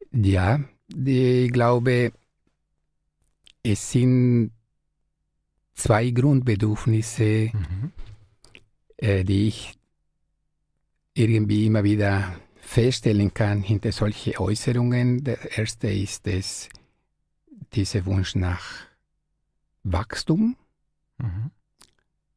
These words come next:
Speaker 1: Das ist anscheinend genetisch schon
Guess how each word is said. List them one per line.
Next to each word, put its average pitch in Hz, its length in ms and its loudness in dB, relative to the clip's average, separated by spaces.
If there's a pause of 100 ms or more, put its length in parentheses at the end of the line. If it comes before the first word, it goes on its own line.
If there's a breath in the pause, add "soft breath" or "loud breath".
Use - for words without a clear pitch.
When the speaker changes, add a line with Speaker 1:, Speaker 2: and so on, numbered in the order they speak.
(460)
Speaker 1:
Das 92 260 0
ist 98 220 -2
anscheinend 95 720 0 (540)
genetisch 110 1000 0
schon 101 600 0